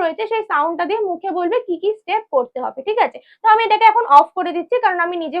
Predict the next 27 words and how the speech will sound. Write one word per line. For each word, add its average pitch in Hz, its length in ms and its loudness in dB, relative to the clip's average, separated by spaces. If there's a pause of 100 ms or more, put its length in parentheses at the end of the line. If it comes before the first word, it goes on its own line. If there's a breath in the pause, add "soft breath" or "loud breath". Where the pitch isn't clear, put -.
ভয়েস 277 240 0
ওভার 320 220 -2
করছি 311 220 -6
বলে 370 100 0 (100)
অফ 277 160 4
করে 233 180 -12
দিচ্ছি, 226 220 -12 (300 soft breath)
ঠিক 480 200 0
আছে? 269 100 -4 (220 soft breath)
তো 453 40 -6 (100)
এখানে 508 180 0 (100)
দেখো 320 220 4
এখানে 403 200 -2 (100)
কি 392 80 4 (140)
রয়েছে 311 220 0 (100)
অপশনটায়, 330 480 0 (300)
ক্রিয়েট 494 300 2 (140)
নিউ 415 160 2 (100)
অ্যাকাউন্ট 440 440 6 (120)
একটা 330 160 -4 (100)
রয়েছে, 415 260 -2 (140)
আরেকটা 339 320 2
কি 403 120 -2
রয়েছে, 427 180 0 (120)
ফাইন্ড 339 260 -2 (100)
মাই 392 200 -4
অ্যাকাউন্ট। 247 320 -10